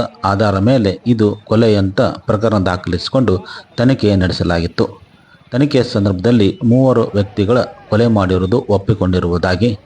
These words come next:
ಅವರನ್ನು ವಶಕ್ಕೆ ಪಡೆದು ಪೊಲೀಸರು ತನಿಖೆ ನಡೆಸುತ್ತಿದ್ದಾರೆ. ವಾಹನ ಪತ್ತೆ ಹಚ್ಚಿ ವಶಕ್ಕೆ ಪಡೆದುಕೊಂಡು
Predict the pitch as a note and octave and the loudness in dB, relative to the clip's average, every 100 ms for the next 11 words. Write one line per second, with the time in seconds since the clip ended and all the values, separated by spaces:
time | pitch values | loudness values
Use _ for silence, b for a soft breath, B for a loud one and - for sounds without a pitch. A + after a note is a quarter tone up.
0 | - - - - - C#3 C3+ B2 A#2+ G2+ | -20 -20 -20 -20 -6 0 2 4 2 0
1 | C3+ C3 G2+ G2 G#2 C3+ G#2+ G2+ A2 A2+ | 0 0 0 0 2 0 0 2 2 2
2 | G#2+ F2+ F2+ G#2 A2 F2 F#2 E2+ F#2 F2 | 0 0 0 0 0 0 0 -2 -4 -4
3 | F2 F#2 G2+ - - - - - - - | -2 -2 -2 -4 -12 -20 -20 -20 -20 -20
4 | - - - _ A4 - _ _ _ _ | -20 -20 -20 _ -20 -20 _ _ _ _
5 | - - - _ _ _ - - A#2+ D3 | -20 -20 -20 _ _ _ -8 -2 2 2
6 | C#3 A#2+ G2+ F#2+ A2+ G#2 G2+ B2+ B2 G2 | 2 0 -4 -2 0 0 0 0 0 0
7 | - A#2 G#2 G2 F#2 F#2 C3 B2+ F#2+ | -2 -4 -2 -2 -2 0 2 2 2